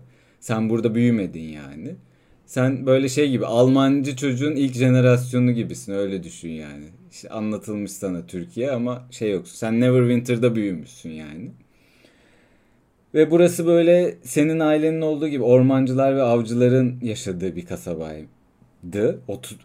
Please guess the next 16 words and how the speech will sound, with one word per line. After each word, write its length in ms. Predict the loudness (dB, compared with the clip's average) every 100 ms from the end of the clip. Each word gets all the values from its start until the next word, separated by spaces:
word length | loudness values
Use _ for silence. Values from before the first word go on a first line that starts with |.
| -10
otuz 360 | -6 0 0 0
yıl 160 | -2
önce. 480 | -2 -4 -4 -4 -4 -12 _ _ _ _ _ _ -10
Daha 260 | 0 2 4
sonra 320 | 2 2 4
dağ 220 | 2 2
patlayıp 580 | 0 -2 0 0 0 -2
da 140 | -2
burayı 320 | 0 0 0
böyle 240 | 0 0 0
yerle 420 | 0 0 -2 -2
bir 100 | -2
edince 600 | -2 0 -2 -2 -4 -6 -14 _ _ _ _ _
işte 240 | -10 -8 -4
kaçabilen 580 | -2 0 2 2 0
kaçtı, 520 | 0 -2 -2 -6 -6